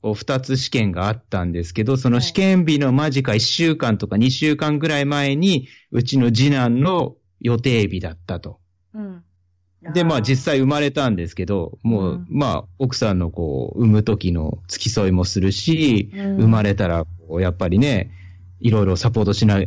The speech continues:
Speaker 1: するっていうのもありますから、これで、
Speaker 2: うん。
Speaker 1: まあ、あんま勉強できなかったと。で、
Speaker 2: うん。
Speaker 1: これ絶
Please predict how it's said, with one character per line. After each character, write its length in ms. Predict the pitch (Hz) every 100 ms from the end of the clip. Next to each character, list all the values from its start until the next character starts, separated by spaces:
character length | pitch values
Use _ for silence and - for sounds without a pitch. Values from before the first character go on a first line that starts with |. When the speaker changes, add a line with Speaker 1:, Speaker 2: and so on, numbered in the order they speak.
| -
Speaker 1:
す 280 | - -
る 100 | 104
っ 40 | 101
て 160 | 98
い 80 | 90
う 20 |
の 60 | 90
も 160 | 85 92
あ 60 |
り 80 | 92
ま 160 | 90 90
す 100 | -
か 140 | 87
ら、 100 | 78
こ 160 | - -
れ 80 |
で、 80 | -
Speaker 2:
う 40 | 127
ん。 20 |
Speaker 1:
ま 80 | 147
あ、 20 |
あ 40 |
ん 20 |
ま 80 | 131
勉 220 | 110 131
強 120 | 120 113
で 100 | 120
き 60 |
な 100 | 104
か 80 | 80
っ 60 | -
た 120 | 64
と。 180 | - - - - - -
で、 140 | 196
Speaker 2:
う 20 |
ん。 40 | 123
Speaker 1:
こ 80 | 123
れ 20 |
絶 300 | - 135